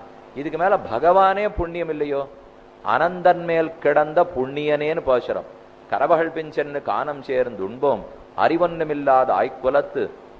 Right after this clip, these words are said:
உந்தன்னை பிறவி பெருந்தனை புண்ணியம் யாம் உடையோம்." பகவன்னு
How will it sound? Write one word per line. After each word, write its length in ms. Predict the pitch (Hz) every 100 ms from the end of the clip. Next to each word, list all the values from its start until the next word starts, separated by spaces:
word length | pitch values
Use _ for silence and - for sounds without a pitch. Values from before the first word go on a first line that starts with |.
| 113
உந்தன்னை 540 | 135 147 160 165 185 190 -
பிறவி 260 | 123 143
பெருந்தனை 560 | 143 151 151 147 135 131 -
புண்ணியம் 560 | 151 165 185 202 135 87 - - - -
யாம் 460 | 101 113 135 110 98
உடையோம்." 460 | 107 110 120 110 87 - - - 110
பகவன்னு 480 | 120 139 143 156